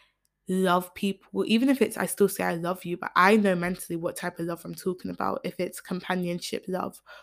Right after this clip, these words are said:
or if I truly love you as a family member.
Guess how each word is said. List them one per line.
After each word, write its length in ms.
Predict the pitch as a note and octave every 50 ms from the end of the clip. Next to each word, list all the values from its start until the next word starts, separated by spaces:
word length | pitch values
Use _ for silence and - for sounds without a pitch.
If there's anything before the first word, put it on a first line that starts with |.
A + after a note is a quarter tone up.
| - _ -
or 40 | F#3
if 120 | F3+ -
I 80 | F3+ F3
truly 520 | - - - - - G#3 G3+ F#3+ G3 F#3+
love 280 | E3+ F3+ F3 E3+ - -
you 200 | F3 F3 F3 E3+
as 260 | - F3 F3 E3+ - -
a 60 | F3+
family 440 | - - - F3+ F3 F3+ F3+ F3 F3+
member. 500 | F3+ F3+ F3 F3+ F3+ F3+ - - - G3